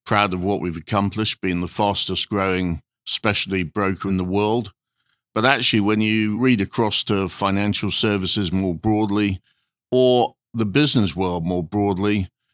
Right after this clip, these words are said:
there aren't many firms that started just before the global pandemic and have come out of it with such incredible momentum, incredible growth,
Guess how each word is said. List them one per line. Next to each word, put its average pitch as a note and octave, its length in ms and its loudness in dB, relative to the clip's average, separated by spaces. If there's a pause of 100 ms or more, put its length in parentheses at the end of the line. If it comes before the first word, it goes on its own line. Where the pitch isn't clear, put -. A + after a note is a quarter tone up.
(120)
there A2 140 4
aren't C3 300 4
many B2+ 280 4
firms F2 680 -2
that G2+ 180 -2
started G2+ 560 0 (100)
just - 400 -2
before F#2+ 600 0
the G2+ 60 -6
global F#2+ 400 -2
pandemic F#2 720 -2 (500)
and G2+ 120 0
have F#2+ 160 -4
come A#2 200 4
out A#2 240 4
of E2+ 120 -2
it E2+ 240 -4 (120)
with F#2+ 280 -4
such - 420 0
incredible F#2+ 760 0
momentum, F#2 800 0
incredible F2+ 580 -2
growth, F2+ 580 -4